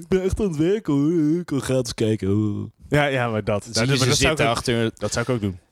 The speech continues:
Speaker 1: Ja, zou ik ook doen, maar... Dat <laughs> hoort toch niet, man? Ga
Speaker 2: Nee, nee,
Speaker 1: gewoon
Speaker 2: nee, tuurlijk
Speaker 1: naar
Speaker 2: hoort
Speaker 1: het
Speaker 2: dat niet.
Speaker 1: voetbal.
Speaker 2: Ja.
Speaker 1: Met, met een gehaktstaaf, eh, hè?
Speaker 2: Ja, je wil, je wil eigenlijk gewoon over, eh, eh, een parkeerplaats heen lopen... en dan dat asfalt wat al een beetje afgebrokkeld is.
Speaker 1: Ja.
Speaker 2: Eh,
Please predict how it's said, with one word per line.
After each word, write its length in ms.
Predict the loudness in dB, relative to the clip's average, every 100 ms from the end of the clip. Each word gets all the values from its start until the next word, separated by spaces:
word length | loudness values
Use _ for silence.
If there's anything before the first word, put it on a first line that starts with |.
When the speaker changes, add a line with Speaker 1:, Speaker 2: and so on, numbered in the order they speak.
| _
Speaker 1:
Ja, 160 | -2 -2
zou 160 | -2 -2
ik 60 | -2
ook 140 | 2
doen, 180 | 0 0
maar... 300 | 0 0 -2 -12 -6
Dat 240 | 0 0 -2 -20 -20 -20 -18
<laughs> 400 | -16 -6 -4 2
hoort 240 | 2 2
toch 160 | 0 0
niet, 220 | -2 0
man? 260 | 0 0
Ga 360 | -2 -6 -2 0
Speaker 2:
Nee, 100 | 2
nee, 80 | 2
Speaker 1:
gewoon 160 | 2 0
Speaker 2:
nee, 80 | -2
tuurlijk 220 | -2 2
Speaker 1:
naar 80 | 2
Speaker 2:
hoort 120 | 2
Speaker 1:
het 100 | 0
Speaker 2:
dat 80 | 0
niet. 0 | 2
Speaker 1:
voetbal. 300 | 2 0 -4 -18 _ -20 _
Speaker 2:
Ja. 140 | 2 2
Speaker 1:
Met, 240 | 2 -2
met 160 | -2 0
een 160 | 0 2
gehaktstaaf, 760 | 0 0 -2 -2 0 -2 -4
eh, 80 | -2 0 0 0
hè? 100 | -4 -6 -12 -20 _ _ _ -4
Speaker 2:
Ja, 120 | -2
je 160 | -2
wil, 240 | 0 0 0
je 140 | -4
wil 220 | -2 0
eigenlijk 340 | 0 -2 -4 -6
gewoon 400 | -4 -2 -2 -4
over, 480 | -4 -2 -2 -2 -4
eh, 220 | -8 -8
eh, 60 | -8
een 280 | -10 -12 -12
parkeerplaats 440 | -6 -4 -2 -2
heen 120 | -2
lopen... 180 | 0 0 -2
en 80 | -4
dan 100 | -4
dat 160 | -6
asfalt 380 | -6 -4 -4 -4
wat 120 | -4
al 140 | -6 -6
een 60 |
beetje 220 | -8 -12 -10
afgebrokkeld 800 | -6 -6 -4 -2 0 0 -2 0
is. 320 | -2 -2 -8 -16 -20 -20 _ -20 _
Speaker 1:
Ja. 280 | -6 -2
Speaker 2:
Eh, 60 | -2